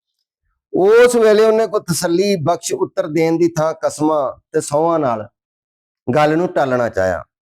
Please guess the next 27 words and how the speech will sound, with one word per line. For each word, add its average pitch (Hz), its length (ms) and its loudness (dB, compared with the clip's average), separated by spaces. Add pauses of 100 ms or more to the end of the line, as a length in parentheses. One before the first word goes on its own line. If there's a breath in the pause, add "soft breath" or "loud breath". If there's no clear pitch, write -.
(480 soft breath)
ਸਰਦਾਰ 175 520 2
ਫਤਿਹ 190 340 0
ਸਿੰਘ 208 220 0
ਨੇ 208 120 0
ਐਸੀ 190 260 0
ਸੂਰਤ 180 360 0
ਵਿੱਚ 185 180 -2
ਨਵਾਬ 147 540 2
ਕੋਲ 175 220 -4
ਹੋਰ 143 300 -2
ਠਹਿਰਨ 147 380 0
ਤੋਂ 165 120 -2
ਸਾਫ਼ 120 360 -4
ਇਨਕਾਰ 123 340 -2
ਕਰ 117 180 -4
ਦਿੱਤਾ 113 340 -4
ਤੇ 160 140 -4
ਮਹਾਰਾਜਾ 135 640 0
ਸਾਹਿਬ 135 360 -2
ਦੀ 147 120 0
ਸੇਵਾ 113 340 0
ਵਿੱਚ 120 240 -8
ਵਾਪਸ 107 380 -4
ਕੈਂਪ 123 300 -6
ਵਿੱਚ 143 200 -4
ਪਹੁੰਚ 151 360 -4
ਕੇ 92 180 -6